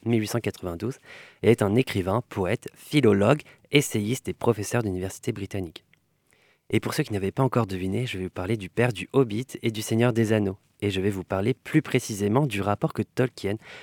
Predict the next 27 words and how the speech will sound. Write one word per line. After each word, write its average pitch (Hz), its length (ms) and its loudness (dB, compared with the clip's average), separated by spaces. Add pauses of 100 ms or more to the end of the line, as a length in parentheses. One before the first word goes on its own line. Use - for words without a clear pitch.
(160)
avait 110 360 4
avec 101 280 0
les 95 80 4
langues, 104 360 0
et 98 80 0
notamment 120 400 4
les 117 100 4
langues 104 140 2
construites, - 540 -8 (100)
ainsi 117 280 -6
que - 100 -8
les 90 120 -2
langues 113 200 -6 (160)
qu'il - 180 -14
crée - 280 -4
lui-même. 90 320 -6 (1300)
Mais 110 160 2
mettons-nous 156 380 8
d'abord 120 380 6
à 104 100 4
jour 120 200 0
au 101 40 4
niveau 107 160 2
des 104 140 -4
dates. 85 320 -12 (520)
Le 110 160 6
Hobbit 131 280 4